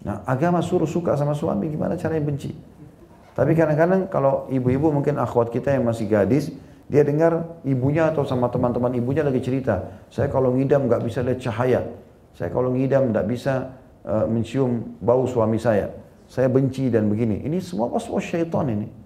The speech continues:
Dari mana ini? Nggak boleh ada bertolak belakang dengan syariat, gitu kan? Orang cahaya kita disuruh lihat boleh, tapi ini secara tidak sadar, anak-anak gadis seringkali terekam di otak atau di alam bawah sadar mereka.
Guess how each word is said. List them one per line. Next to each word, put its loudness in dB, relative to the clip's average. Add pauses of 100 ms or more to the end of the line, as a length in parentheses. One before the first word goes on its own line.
(380)
Dari -2
mana 2
ini? -6 (600)
Nggak 0
boleh 4
ada 2
bertolak 2
belakang 2
dengan 2
syariat, 2 (200)
gitu -4
kan? -8 (560)
Orang 2
cahaya 2
kita 2
disuruh 2
lihat 4
boleh, 2 (1040)
tapi 4
ini 6
secara 2
tidak 2
sadar, 2 (320)
anak-anak 2
gadis 4
seringkali 0
terekam 0
di 0 (240)
otak -2
atau -2
di 0
alam 2
bawah 2
sadar -2
mereka. -6